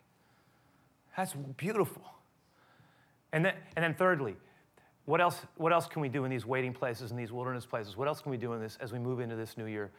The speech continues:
Pulling off of Moses' story, we can also de-, determine to develop new skill sets. And this is really important for us. We can acqu-, be open to acquiring new skills.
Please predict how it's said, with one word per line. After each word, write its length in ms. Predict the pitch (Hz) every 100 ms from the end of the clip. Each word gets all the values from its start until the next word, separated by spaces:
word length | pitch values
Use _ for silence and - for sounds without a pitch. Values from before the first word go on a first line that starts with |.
| - _ _ - 123 - _
Pulling 320 | - 156 147
off 160 | 135 127
of 80 | 123
Moses' 520 | 113 127 117 113 107
story, 420 | - 123 120 107 - - - _ _ _
we 120 | 131 139
can 140 | 139
also 300 | 135 143 147
de-, 200 | 117 117 - 123 107
determine 440 | 117 - 135 135
to 120 | 123
develop 460 | 113 104 117 117 117
new 160 | 117
skill 300 | 107 - 113
sets. 440 | 110 - 95 - - _ _ _ _ _ _ _ _ _ -
And 80 | 131
this 100 | 139
is 100 | 123
really 260 | 147 165
important 420 | 151 - 151 143
for 120 | 127 113
us. 160 | 110
We 60 | 135
can 160 | 131
acqu-, 240 | 123 - 120
be 140 | 139
open 240 | 143 160 180
to 100 | 143
acquiring 640 | - 147 139 147 139 123
new 200 | 131 139
skills. 720 | - - 123 117 98 -